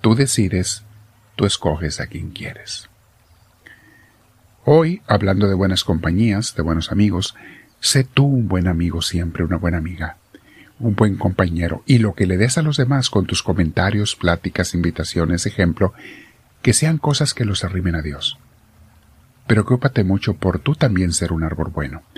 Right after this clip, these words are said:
Y si alguna vez en la vida has sido árbol malo, pide la ayuda, la asistencia de nuestro Señor.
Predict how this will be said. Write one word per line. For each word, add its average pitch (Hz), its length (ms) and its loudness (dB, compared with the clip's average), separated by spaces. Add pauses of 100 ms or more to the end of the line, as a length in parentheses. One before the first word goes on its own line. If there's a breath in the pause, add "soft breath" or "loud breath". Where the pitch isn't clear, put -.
(400 loud breath)
Y 120 140 6
si 120 100 2
alguna 135 260 2
vez 185 220 0
en 175 60 4
la 156 80 2
vida 117 240 2
has 101 80 -2
sido 95 260 2
árbol 92 340 2
malo, 85 360 -2 (640 loud breath)
pide 110 300 2
la 143 80 -2
ayuda, 104 380 2
la 92 100 2
asistencia 85 580 -2
de 85 80 -2
nuestro 80 240 -4
Señor. 80 400 -6